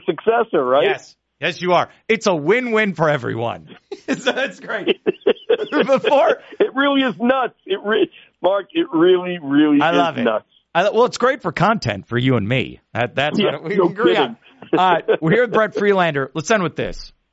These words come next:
Speaker 2: I got a little upset where Sports Illustrated, which I didn't know was still happening,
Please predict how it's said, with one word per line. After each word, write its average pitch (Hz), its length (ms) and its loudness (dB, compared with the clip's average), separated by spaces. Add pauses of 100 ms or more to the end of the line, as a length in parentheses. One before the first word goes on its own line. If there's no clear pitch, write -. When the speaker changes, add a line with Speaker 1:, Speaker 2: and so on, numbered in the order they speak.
(920)
Speaker 2:
I 285 140 0
got - 140 -4
a 320 60 -2
little 226 160 2
upset 139 540 -2
where 104 540 -2 (680)
Sports - 480 0
Illustrated, 135 640 0 (220)
which 170 240 0
I 226 100 2
didn't 285 180 -4
know 220 140 0
was 180 160 0
still 196 220 -2
happening, 95 600 -6